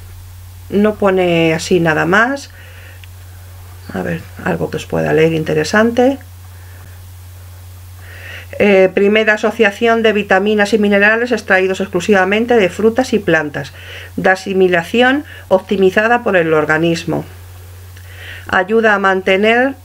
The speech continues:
la forma, la vitalidad y las defensas naturales. Estas vitaminas y minerales proceden de la acerola pulverizada, pequeña cereza del Caribe y la Amazonía,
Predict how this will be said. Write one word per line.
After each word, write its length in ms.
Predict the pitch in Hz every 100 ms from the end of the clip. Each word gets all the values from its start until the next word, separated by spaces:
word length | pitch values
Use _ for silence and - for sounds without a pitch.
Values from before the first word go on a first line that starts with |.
| -
la 180 | 190 175
forma, 460 | - 226 233 254
la 120 | 262 214
vitalidad 680 | 185 180 170 175 214 254 -
y 100 | 196
las 140 | 170
defensas 380 | 165 220 208 240
naturales. 680 | 233 - 151 151 139 139 - - - - -
Estas 320 | 214 233 240
vitaminas 600 | 226 214 190 185 180 175
y 20 |
minerales 600 | 185 180 175 190 220 269
proceden 680 | - 190 170 220 233 247 208
de 160 | 208 214
la 220 | 247 294 - - - - - - -
acerola 840 | 196 190 - 190 185 190 165 143 - - -
pulverizada, 800 | 190 180 170 175 220 185 151 151 - -
pequeña 460 | - 175 220 220 226
cereza 400 | 226 208 220 226
del 140 | 190
Caribe 480 | 170 175 208 247 285 - - -
y 160 | - 247
la 100 | 277
Amazonía, 640 | 226 180 - 165 175 160